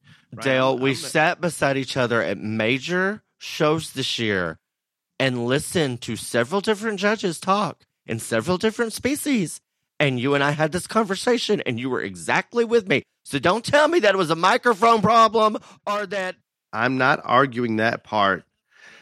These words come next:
Speaker 1: No, I'm, I'm saying that there's, there's some situations where there, I'm sure judges aren't putting everything into it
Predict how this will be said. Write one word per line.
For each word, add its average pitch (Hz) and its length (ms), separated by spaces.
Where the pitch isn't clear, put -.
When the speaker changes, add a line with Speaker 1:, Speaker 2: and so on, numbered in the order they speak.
Speaker 1:
No, 120 400
I'm, 117 260
I'm 104 220
saying 123 400
that 104 180
there's, 104 280
there's 101 220
some 113 220
situations 90 760
where 82 140
there, 82 240
I'm 87 200
sure 107 200
judges 92 420
aren't 85 220
putting 90 300
everything 92 400
into 90 380
it 80 160